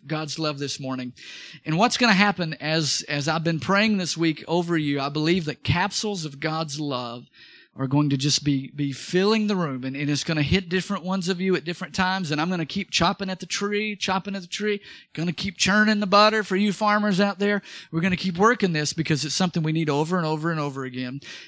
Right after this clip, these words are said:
And as I'm preaching, capsules of God's love are just gonna hit you in a way that you've never experienced before. And so we're gonna talk about Ephesians chapter three, receiving God's love. Look at verse fourteen.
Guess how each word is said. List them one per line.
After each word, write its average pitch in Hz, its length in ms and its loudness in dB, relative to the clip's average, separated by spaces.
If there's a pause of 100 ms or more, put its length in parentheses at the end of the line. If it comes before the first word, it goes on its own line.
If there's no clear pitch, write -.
(120)
And 143 200 2
as 143 260 0
I'm 170 160 4
preaching, 170 500 2
capsules 190 560 0
of 156 140 -10
God's 160 340 -6
love 135 280 -6
are 135 80 -6
just 131 200 -8
gonna 135 140 -8
hit 156 260 -6
you 147 120 -2
in 135 60 -4
a 123 40 -8
way 139 240 -6
that 139 240 -8
you've 127 160 -12
never 147 460 -8
experienced 156 580 -8
before. 113 440 -10 (360)
And 143 140 -2
so 156 100 2
we're 156 120 4
gonna 165 120 0
talk 170 220 2
about 156 160 -2
Ephesians 151 400 -2
chapter 147 320 -4
three, 147 240 -4
receiving 143 440 -4
God's 135 280 -4
love. 135 200 -4
Look 160 160 -4
at 127 120 -14
verse 143 280 -2
fourteen. 143 720 0